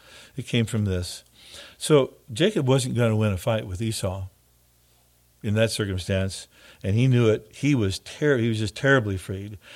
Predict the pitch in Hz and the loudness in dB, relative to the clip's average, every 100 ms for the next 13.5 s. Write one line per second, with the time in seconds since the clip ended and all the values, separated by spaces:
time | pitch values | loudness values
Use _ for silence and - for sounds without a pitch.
0 | - - 110 107 113 120 147 131 110 113 | -20 -6 -2 -2 2 4 6 4 2 0
1 | 151 - 131 151 127 135 113 127 135 87 | -2 -2 -2 -2 -2 -4 -2 0 2 0
2 | 101 - _ - 101 98 120 113 113 104 | -8 -20 _ -6 -2 4 4 2 0 0
3 | 107 110 - - - - - - 98 127 | 2 0 -4 -12 -18 -20 -12 -8 -2 0
4 | 120 117 117 131 - 95 87 95 92 113 | 2 2 2 0 0 -10 -8 -8 -4 0
5 | 123 123 113 - _ _ 110 120 175 131 | 4 2 0 -6 _ _ 2 6 6 6
6 | 101 113 - - - - 131 127 117 117 | 2 -4 -10 -20 -20 -2 2 4 4 4
7 | 131 - 98 98 85 _ _ _ _ _ | 2 2 -6 -10 -16 _ _ _ _ _
8 | _ _ _ _ _ _ _ _ _ _ | _ _ _ _ _ _ _ _ _ _
9 | _ _ _ - - - - - - _ | _ _ _ -20 -20 -20 -20 -20 -20 _
10 | _ _ _ - 127 135 233 - 175 139 | _ _ _ -2 0 2 0 0 -2 0
11 | 127 113 113 - 92 160 247 147 90 131 | -2 -2 -2 -4 -6 -4 -4 -6 -8 -8
12 | - - 90 - 131 139 107 - 139 214 | -6 -4 -4 -4 -6 -4 -4 0 4 4
13 | 170 101 87 110 | 4 0 -2 -4